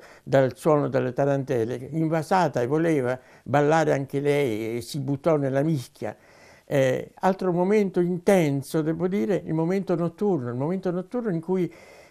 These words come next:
eh, io mi aggiravo tra, eh, gli anfratti delle rocce dove i contadini avevano costruito dei rifugi provvisori tra i fuochi, e tra i fuochi e la chiesa, e il silenzio o i mormorii delle preghiere in chiesa,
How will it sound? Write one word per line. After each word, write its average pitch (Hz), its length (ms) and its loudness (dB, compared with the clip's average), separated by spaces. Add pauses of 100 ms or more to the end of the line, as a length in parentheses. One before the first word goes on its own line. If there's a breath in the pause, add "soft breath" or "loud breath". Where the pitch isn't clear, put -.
eh, 165 500 2
io 196 360 2
mi 170 160 2
aggiravo 156 720 2
tra, 156 360 2 (380 soft breath)
eh, 175 240 -6
gli 160 140 0
anfratti 175 680 0
delle 147 220 4
rocce 143 520 2
dove 147 360 2 (220 loud breath)
i 208 100 -4
contadini 175 760 0
avevano 165 460 0
costruito 170 640 -4
dei 151 260 0
rifugi 147 640 -4
provvisori 143 920 0 (280 loud breath)
tra 180 120 2
i 170 120 4
fuochi, 131 640 2 (460 soft breath)
e 180 280 2
tra 185 140 4
i 202 80 6
fuochi 226 640 0
e 196 100 4
la 185 120 4
chiesa, 131 640 0 (260 soft breath)
e 165 380 2
il 185 180 0
silenzio 233 1040 0
o 190 180 6
i 190 40 4
mormorii 185 680 0
delle 180 200 4
preghiere 180 560 0
in 170 200 -2
chiesa, 135 520 -4